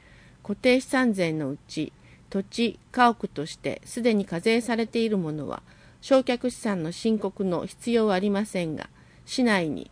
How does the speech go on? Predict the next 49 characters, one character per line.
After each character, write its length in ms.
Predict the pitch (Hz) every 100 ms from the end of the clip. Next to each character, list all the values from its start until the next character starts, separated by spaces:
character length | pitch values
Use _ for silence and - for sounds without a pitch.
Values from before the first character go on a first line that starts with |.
| -
償 240 | - 262 254
却 260 | 254 240
資 80 | 247
産 220 | - 190
を 20 | 165
持 180 | 185
っ 20 | 233
て 180 | -
い 100 | 165
る 120 | 156 151
事 120 | 175
業 220 | 220 240
主 240 | 196 -
の 100 | 151
方 320 | 156 160 - 147
は、 100 | - - - - - - - - - -
二 160 | 233
月 220 | 233 220 - - 233
一 120 | 220
日 400 | 208 208 180 170
月 320 | - 190 - 269
曜 120 | 240
ま 140 | 175
で 160 | 156 101
に 180 | 80 - -
申 260 | - 226
告 260 | 214 214 208
し 80 | -
て 120 | 196
く 100 | 180
だ 140 | 175
さ 160 | - 170
い。 140 | - - - - - - - - - - - - - - - - - - -
償 240 | - 277 269
却 260 | 254 262
資 80 | 247
産 260 | - 214 175
っ 20 |
て 180 | - 151
何？ 320 | 175 175 - - - - - - - - -
償 260 | - 294 269
却 260 | 269 254 254
資 80 |
産 260 | - 214 185
と 180 | - 156
は、 120 | - - -
土 100 | 190
地 200 | - 226
や 220 | 208 -